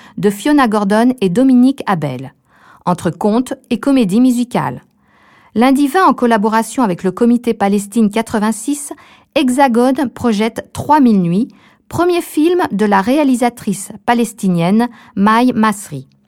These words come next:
D'après l'histoire vraie de Layal, une jeune institutrice palestinienne. En clôture du festival, Paris la Blanche de Lydia Terki, en avant-première et en présence de la réalisatrice,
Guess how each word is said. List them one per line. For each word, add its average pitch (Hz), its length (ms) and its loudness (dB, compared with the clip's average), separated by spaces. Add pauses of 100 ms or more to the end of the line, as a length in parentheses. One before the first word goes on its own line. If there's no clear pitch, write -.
(460)
D'après 196 280 0
l'histoire 185 400 -2
vraie 190 240 -2
de 165 80 0
Layal, 208 560 2 (420)
une 285 240 2
jeune 247 320 0
institutrice 214 720 -4
palestinienne. 160 880 -4 (480)
En 175 100 0
clôture 208 380 -2
du 339 100 0
festival, 320 560 0 (440)
Paris 175 240 0
la 165 100 0
Blanche 247 640 0
de 165 100 -2
Lydia 208 420 2
Terki, 240 520 -4 (420)
en 294 140 4
avant-première 202 800 0 (120)
et 262 140 2
en 269 60 2
présence 226 360 -2
de 240 100 0
la 208 120 2
réalisatrice, 202 880 -2